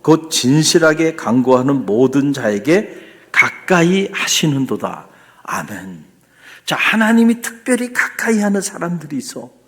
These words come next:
그 사람들은 어떤 사람들이냐면 하나님께 간구하는 자.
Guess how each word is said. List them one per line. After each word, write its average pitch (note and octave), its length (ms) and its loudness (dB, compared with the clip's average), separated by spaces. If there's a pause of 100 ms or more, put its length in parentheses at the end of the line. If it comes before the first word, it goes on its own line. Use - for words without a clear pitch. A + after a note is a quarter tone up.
(400)
그 F3+ 100 -6
사람들은 G3 480 2
어떤 E3+ 260 0
사람들이냐면 E3 880 -6 (180)
하나님께 G#3+ 1000 2 (340)
간구하는 C#3+ 720 0
자. A2 160 -6